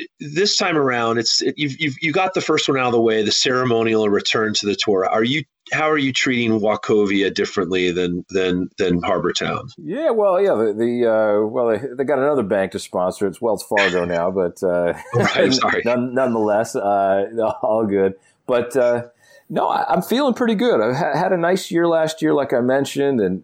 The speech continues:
Speaker 2: my game feels confident. Um, eh, the P G A Tour is a different arena. Uh, it's, it's,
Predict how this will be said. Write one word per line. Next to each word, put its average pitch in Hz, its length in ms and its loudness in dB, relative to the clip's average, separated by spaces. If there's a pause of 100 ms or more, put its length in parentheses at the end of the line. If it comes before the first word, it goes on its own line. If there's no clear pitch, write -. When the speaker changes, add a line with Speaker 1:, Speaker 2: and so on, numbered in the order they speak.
(120)
Speaker 2:
my 95 160 -2
game 117 260 -2
feels 127 340 -2
confident. 110 1040 -2 (440)
Um, 85 500 -2 (120)
eh, 196 200 0
the 208 120 -2
P 294 180 2
G 302 140 2
A 285 80 0
Tour 220 320 2
is 185 100 -2
a 165 60 2
different 147 500 0
arena. 123 520 0
Uh, 110 440 0
it's, - 420 -4
it's, - 500 -4